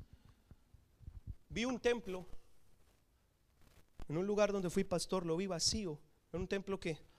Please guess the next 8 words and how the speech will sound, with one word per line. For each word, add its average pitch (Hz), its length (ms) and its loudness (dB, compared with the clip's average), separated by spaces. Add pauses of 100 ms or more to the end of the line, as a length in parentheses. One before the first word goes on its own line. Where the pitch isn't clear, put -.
(240)
yo 165 160 -2
comencé 185 400 2
a 185 40 0
reformar 170 540 -2 (840)
y 160 60 0
lo 151 140 6
vi 185 80 4
vacío. 175 460 0